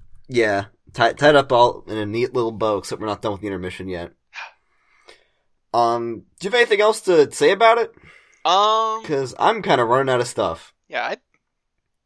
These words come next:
Speaker 2: I think that's all I wanna talk about for this part. I kinda covered all the bases that I wanted to talk about. Um,
Speaker 1: All right.
Speaker 2: shout out, shout out to people who, who wrote fanfics where, uh, all the Midnight Crew were, like, dads.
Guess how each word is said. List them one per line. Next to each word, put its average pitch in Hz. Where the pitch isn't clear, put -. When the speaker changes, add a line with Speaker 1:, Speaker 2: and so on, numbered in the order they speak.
Speaker 2:
I -
think 349
that's 143
all 147
I 135
wanna 117
talk 117
about 113
for -
this 123
part. 131
I 135
kinda 135
covered 117
all 113
the 113
bases 113
that 110
I 110
wanted 113
to 110
talk 113
about. 113
Um, 117
Speaker 1:
All 247
right. 107
Speaker 2:
shout 180
out, 208
shout 190
out 208
to 165
people 170
who, 135
who 131
wrote 123
fanfics 139
where, 117
uh, 113
all 131
the 127
Midnight 131
Crew 135
were, 123
like, 107
dads. 123